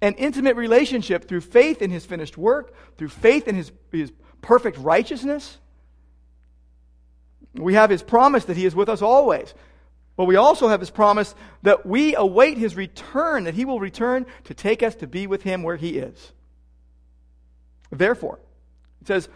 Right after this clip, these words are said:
"The end of all things is near." Therefore, because all these things have happened, all the things that needed to take place have taken place except for one,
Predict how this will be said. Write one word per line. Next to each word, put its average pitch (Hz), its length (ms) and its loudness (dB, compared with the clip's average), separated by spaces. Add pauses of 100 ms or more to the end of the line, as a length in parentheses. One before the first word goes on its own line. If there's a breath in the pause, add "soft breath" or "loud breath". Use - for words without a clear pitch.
(240 soft breath)
"The 202 180 -2
end 269 120 4
of 254 60 0
all 240 180 8
things 233 260 2
is 190 100 -6
near." 226 240 0 (160 loud breath)
Therefore, 175 640 -2 (160 loud breath)
because 226 340 4
all 311 380 12
these 294 300 0
things 277 260 2
have 233 100 -4
happened, 269 460 0 (1120)
all 302 300 12
the 330 80 0
things 302 260 -2
that 254 80 -4
needed 269 240 -2
to 240 60 -12
take 254 260 4
place 262 200 4
have 185 120 0
taken 233 300 2
place 208 340 0 (200 loud breath)
except 254 420 2
for 269 160 2
one, 180 480 0